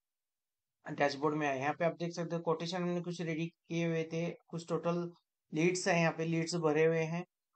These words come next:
और यहाँ पे आप नोटिफिकेशन आए हुए थे, हमने देख लिया, इसलिए चले गए। यहाँ पे देख सकते हो, राइट साइड में आइटम है और ये इंक्वायरी लिस्ट है। सबसे पहले यहाँ पे आपको दिख सकता है कि ये, अ, जो सॉफ्टवेयर है, सॉफ्टवेयर का डैशबोर्ड है, उसके साथ फिर ऐड आइटम,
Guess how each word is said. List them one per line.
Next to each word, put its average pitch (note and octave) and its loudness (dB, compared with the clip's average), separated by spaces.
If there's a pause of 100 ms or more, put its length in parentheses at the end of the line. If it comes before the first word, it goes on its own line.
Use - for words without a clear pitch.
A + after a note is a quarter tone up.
(120)
और D3 2
यहाँ D#3 2
पे D#3+ 0
आप D#3 -2
नोटिफिकेशन E3+ -2
आए E3 2
हुए E3+ 0
थे, E3+ -4
हमने E3 0
देख D#3+ -4
लिया, E3 2
इसलिए D#3+ -6
चले D#3 -2
गए। D#3 -2
यहाँ D#3 -2
पे D#3 -8
देख D3+ -6
सकते D3+ -10
हो, D#3 0
राइट D3 -2
साइड D#3+ -2
में D3+ -2
आइटम D3 -4
है D3+ 0
और D3+ 0
ये D3+ 2
इंक्वायरी C#3 -4
लिस्ट C#3 -8
है। A#2+ -6 (360)
सबसे F3 -2
पहले F3+ 0
यहाँ F3+ 6
पे F3+ -2
आपको E3+ -2
दिख E3+ -4
सकता - -6
है E3 2
कि D#3+ -6
ये, F3 -2 (360)
अ, D#3 2
जो D3+ -2
सॉफ्टवेयर E3 2
है, E3+ 4
सॉफ्टवेयर E3 -2
का E3 -2
डैशबोर्ड D3+ 0
है, D#3 0
उसके D3+ -6
साथ E3 2
फिर E3 -4
ऐड D#3 0
आइटम, D#3 -2